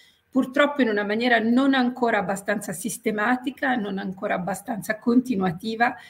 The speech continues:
e non ancora abbastanza capillare, però si fa tanto. Si fa tanto a partire dal Comitato Nazionale che è stato costituito, direi ormai quattro anni fa, dal governo, proprio per cercare di coordinare tutte le attività, di dare una direzione, una strategia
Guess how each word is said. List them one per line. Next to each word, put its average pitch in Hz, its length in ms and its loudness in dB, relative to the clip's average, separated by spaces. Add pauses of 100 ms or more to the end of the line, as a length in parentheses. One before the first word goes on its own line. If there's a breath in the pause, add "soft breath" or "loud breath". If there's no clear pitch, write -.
(200 loud breath)
e 220 100 2
non 220 140 4
ancora 226 300 2
abbastanza 214 460 0
capillare, 208 640 2
però 254 180 6
si 240 180 0
fa 170 180 -6
tanto. 196 580 -2 (480 soft breath)
Si - 120 -6
fa 190 140 0
tanto 262 340 8
a 190 80 2
partire 240 600 2
dal 185 200 2
Comitato 185 500 -6
Nazionale 190 640 -2
che 208 80 -10
è - 20 -8
stato - 260 -10
costituito, 170 920 -6 (420)
direi 190 340 8
ormai 196 320 2
quattro 175 380 0
anni 175 340 2
fa, 170 260 -4
dal 165 260 -2
governo, 175 680 -2 (240 loud breath)
proprio 240 360 2
per 190 320 0
cercare 208 400 0
di 190 120 0
coordinare 190 920 0
tutte - 300 -10
le 156 100 -4
attività, 254 460 2
di 165 120 2
dare 165 180 0
una 185 180 0
direzione, 190 640 -4
una 175 160 -6
strategia 165 800 0